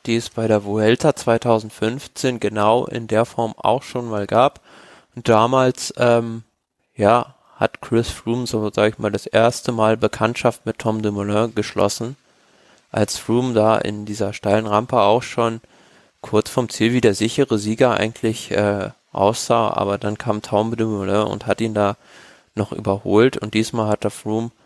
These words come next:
ja, alles richtig gemacht in dieser, auch wieder so eine kurze, richtig giftige Steigung,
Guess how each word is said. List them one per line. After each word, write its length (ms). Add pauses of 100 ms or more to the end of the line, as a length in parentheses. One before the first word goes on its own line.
(500)
ja, 320
alles 320
richtig 360
gemacht 460
in 120
dieser, 400 (120)
auch 200
wieder 180
so 80
eine 100
kurze, 760 (200)
richtig 500 (140)
giftige 580
Steigung, 640